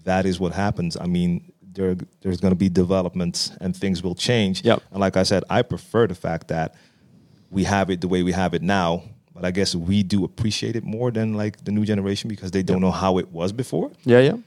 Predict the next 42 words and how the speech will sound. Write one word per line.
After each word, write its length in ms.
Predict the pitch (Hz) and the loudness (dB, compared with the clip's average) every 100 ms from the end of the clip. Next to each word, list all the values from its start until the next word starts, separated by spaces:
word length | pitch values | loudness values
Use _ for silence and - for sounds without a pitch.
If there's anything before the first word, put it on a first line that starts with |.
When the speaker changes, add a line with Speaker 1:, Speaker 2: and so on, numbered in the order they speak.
| _ | _
Speaker 1:
But 120 | - | -14
the 60 | - | -2
fact 220 | - 117 | 2 2
that 140 | 101 90 | 2 2
they 120 | 117 | 2
can 140 | 117 | 2
spend, 380 | 104 - 104 98 | 0 2 2 2
like, 360 | 92 90 87 - _ _ _ | 2 2 0 -12 _ _ _
the 80 | 104 | -2
amount 240 | 110 139 | 2 2
of 60 | 139 | 2
money 200 | 123 131 | 2 2
I 100 | 123 | 2
had 120 | 113 | 0
to 60 | 104 | -2
spend 260 | - 107 | -2 -2
to 60 | 101 | 0
buy 180 | 92 92 | 0 0
one 260 | 87 107 104 | 2 2 0
or 60 | |
two 260 | 95 - 98 | 0 -2 -2
records, 640 | 87 92 127 139 - - - _ _ | -2 -2 -2 -4 -6 -8 -18 _ _
they 100 | 98 | -6
can 140 | 98 104 | -2 -2
spend 280 | - 104 95 | 0 0 2
that 160 | 92 - | 0 0
a 60 | |
month 440 | 90 92 101 - - _ 92 | 0 2 0 -4 -18 _ -4
and 80 | |
have 200 | 95 92 | 0 0
unlimited 420 | 90 95 92 90 85 | 0 2 2 0 0
access 340 | 87 - 90 | -2 -4 -6
to 120 | - | -4
music 320 | 90 82 82 | -2 -2 -4
through 260 | - 85 82 | -8 -12 -10
D 100 | 85 | -6
J 140 | 80 | -6
pools. 280 | 73 - 120 | -6 -10 2
Speaker 2:
Yeah, 120 | 110 | 4
Speaker 1:
Like, 60 | 180 | 4
Speaker 2:
it's 120 | - | 2
crazy. 360 | - 147 120 | 4 6 6